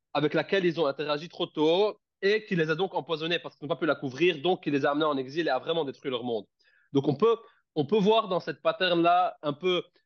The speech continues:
le, le, la personne qui, comme tu disais, finit par tomber dans la drogue et tomber dans la mort d'une manière plutôt reckless, pas par un courage, mais plutôt parce qu'il s'est fait piéger. Et, et je pense, et, et ça, et je pense ici, il y a une,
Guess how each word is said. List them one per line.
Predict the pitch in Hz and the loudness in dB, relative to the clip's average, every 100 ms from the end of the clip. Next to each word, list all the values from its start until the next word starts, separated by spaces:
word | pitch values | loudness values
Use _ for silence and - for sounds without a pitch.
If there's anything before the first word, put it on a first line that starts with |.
| _ _ _ _ - | _ _ _ _ -2
le, | 175 170 165 | 2 2 4
le, | 160 - | 2 2
la | 156 143 | 2 0
personne | 165 - 202 196 190 | -2 -2 0 0 -2
qui, | 165 | -6
comme | 180 170 | -4 -4
tu | 147 | -8
disais, | 135 139 165 | -8 0 0
finit | - 160 160 | 0 0 0
par | 156 143 - | 0 -4 -2
tomber | 147 156 | -2 0
dans | 165 | 0
la | 151 | 0
drogue | 131 143 156 - | -2 -2 -4 -6
et | 143 | -10
tomber | 151 147 | -6 -4
dans | 170 156 | 0 0
la | 139 | 2
mort | 151 165 | 0 -2
d'une | 135 143 | -4 -2
manière | 143 147 165 180 - _ _ _ _ _ - | 0 0 0 -2 -8 _ _ _ _ _ -14
plutôt | 139 190 185 | -4 2 4
reckless, | 160 180 - 139 - | 4 0 -2 -4 -2
pas | 202 | -4
par | 208 226 - | -2 -4 -2
un | 170 | -6
courage, | - 151 160 175 170 185 208 _ _ _ | -6 -6 0 2 2 -2 -12 _ _ _
mais | 156 | -6
plutôt | - 156 - 220 | -4 -2 0 2
parce | 196 - | 0 -4
qu'il | 151 | -10
s'est | - 143 | -6 -2
fait | 190 | -2
piéger. | - 147 139 147 113 _ _ _ _ - | 2 0 2 2 0 _ _ _ _ 0
Et, | 147 143 135 - _ _ _ _ _ _ _ | 2 2 0 -6 _ _ _ _ _ _ _
et | 160 | -6
je | 147 | -2
pense, | 226 - - - | 0 -2 -4 0
et, | 170 160 | 2 2
et | |
ça, | - - - - _ _ - | -2 -6 -8 -10 _ _ -4
et | 147 | 0
je | |
pense | 226 233 | 0 0
ici, | 185 - 226 | -4 0 2
il | |
y | 220 | 2
a | 196 | 4
une, | 170 160 | 2 2